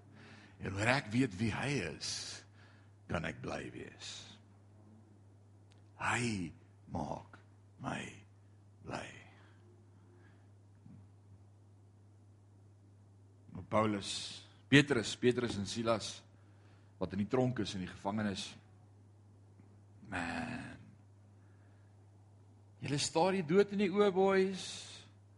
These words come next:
Môre word julle tereggestel. Môre sterf julle. Die Jode het genoeg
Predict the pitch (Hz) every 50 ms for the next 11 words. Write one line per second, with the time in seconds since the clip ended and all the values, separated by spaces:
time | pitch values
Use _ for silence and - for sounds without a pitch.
0 | - - - - - - - - - - - - - - - 117 120 139 165 185
1 | 208 214 214 220 220 220 220 214 220 214 214 - - - - - - - - -
2 | - - - - - - - - - - - - - - - - - - - -
3 | - - 107 107 101 107 120 117 117 - - 117 107 107 101 - - - - -
4 | - - - - - - - - - - - - - - - - 117 98 - -
5 | - 92 85 85 80 76 73 76 - - - - - - - - - - - -
6 | - - - - 214 240 233 226 196 - - - 180 170 160 143 - - 107 104
7 | 90 82 - 82 76 - - - - - - - - - - - - - - -
8 | - - - - - - - - - 202 220 214 220 220 226 214 208 - - 220
9 | 202 190 208 190